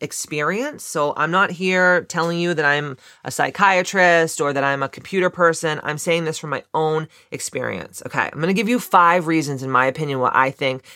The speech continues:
that social media is dangerous. All right, and then I'm, we're gonna talk a little bit deeper about how we can remove ourselves from this harmful energy and escape the Matrix and actually wrangle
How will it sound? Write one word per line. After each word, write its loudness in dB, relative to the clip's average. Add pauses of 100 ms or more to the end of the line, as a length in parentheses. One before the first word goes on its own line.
(100)
that 0
social 0
media 0
is -2
dangerous. -6 (500)
All -2
right, -2
and -4
then 4
I'm, 0
we're 0
gonna 2
talk 2
a 0
little -2
bit -6
deeper -2
about 0
how 2
we 0
can -10
remove 0
ourselves 2
from -6
this -4 (240)
harmful 2
energy -4 (300)
and 0
escape -2
the 2
Matrix 2 (260)
and -4
actually 0 (220)
wrangle 4